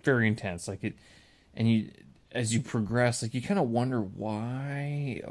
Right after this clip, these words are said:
why all of this, why all these variations. And it's meant actually for, uh, marching drummers. So, um,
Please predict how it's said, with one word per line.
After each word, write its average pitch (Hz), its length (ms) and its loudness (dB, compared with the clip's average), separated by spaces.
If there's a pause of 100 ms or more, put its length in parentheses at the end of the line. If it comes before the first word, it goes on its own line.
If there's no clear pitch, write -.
(160)
why 123 500 0
all 113 220 4
of 98 140 -2
this, - 480 -4 (400)
why 117 160 4
all 131 100 4
these 123 160 2
variations. 95 760 -2 (360)
And 127 60 0
it's 123 100 0
meant 208 240 4
actually 135 300 -2
for, 98 500 0 (160)
uh, 85 300 -8
marching 117 460 -2 (380)
drummers. 85 380 -6
So, 95 320 -6
um, 95 460 -8